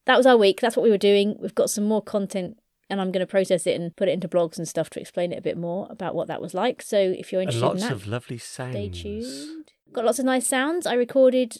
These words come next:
Speaker 1: so I had a, a new type of episode that I put out a few weeks ago, which are just really short five-minute episodes that just ask you to tune into something specific about yourself. And for two minutes, I just play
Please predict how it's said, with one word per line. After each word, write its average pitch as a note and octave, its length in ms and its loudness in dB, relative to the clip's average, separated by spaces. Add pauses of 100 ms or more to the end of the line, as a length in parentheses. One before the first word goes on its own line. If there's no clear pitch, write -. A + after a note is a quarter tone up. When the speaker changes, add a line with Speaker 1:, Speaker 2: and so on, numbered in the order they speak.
Speaker 1:
so A#3+ 240 2
I A3+ 60 4
had C4 200 0
a, A3+ 180 0 (140)
a G#3+ 80 0
new C#4 340 8
type A3 300 -2
of F#3 60 0
episode F#3 380 0
that - 100 0
I E3+ 40 -4
put - 200 -4
out D3+ 160 -4
a - 20 -12
few F3+ 180 -4
weeks F3+ 220 -6
ago, F3 240 0
which G#3+ 140 -4
are A3+ 40 -6
just C4 200 -2
really D#4 340 2
short B3 440 8 (580)
five-minute B3 580 4
episodes F3 680 -2 (120)
that G#3 200 0
just A#3 240 2
ask A3+ 340 -2
you G3+ 80 0
to G3+ 80 -6
tune A3 280 -2
into G3 180 -2
something F#3+ 260 -6
specific A3+ 460 -4
about F#3 240 0
yourself. E3 500 -6
And F#3+ 160 -6
for F#3+ 80 -10
two E4 300 4
minutes, F3+ 380 2
I G3 140 -2
just A3 220 -6
play D#3+ 400 -2